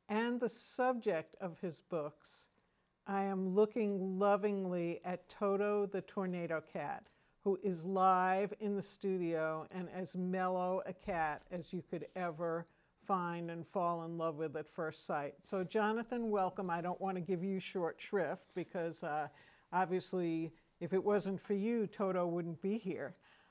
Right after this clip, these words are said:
Um, so the first book that you wrote is Toto the Tornado Cat. Why don't you tell us a little bit about the circumstances that brought you together?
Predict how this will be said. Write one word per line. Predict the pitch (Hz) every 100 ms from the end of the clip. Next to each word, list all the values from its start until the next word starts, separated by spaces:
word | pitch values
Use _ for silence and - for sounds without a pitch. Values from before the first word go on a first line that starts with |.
| _
Um, | 190 190 180
so | - 220 202 208 214
the | 214
first | 214 311 339 -
book | 226 220
that | -
you | 202
wrote | 185 190 190 190
is | 190 - -
Toto | - 240 233 233 226 - _ _
the | 185 196
Tornado | 190 - 214 214 220 202 156 151
Cat. | 175 131 127 156 _ _ _ _
Why | 208 233
don't | 285
you | 285
tell | - 269 247
us | 247 -
a | 202
little | 202 202 202
bit | 180 202 -
about | 180 185 175 -
the | 175
circumstances | - 180 185 175 - 170 165 - 165
that | 175 160 -
brought | 165 -
you | 170
together? | - 156 147 131